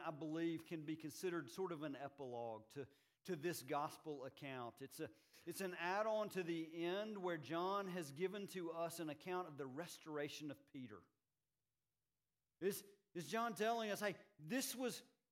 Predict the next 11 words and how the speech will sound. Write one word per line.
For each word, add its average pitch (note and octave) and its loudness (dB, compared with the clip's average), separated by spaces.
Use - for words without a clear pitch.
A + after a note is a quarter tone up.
this B3 -4
was C4+ 0
what C4 4
happened G#3+ 0
after A3+ 0
the G#3 6
resurrection G3+ 6
as E3+ 2
Jesus A3 2
sort A#3+ 4
of - 4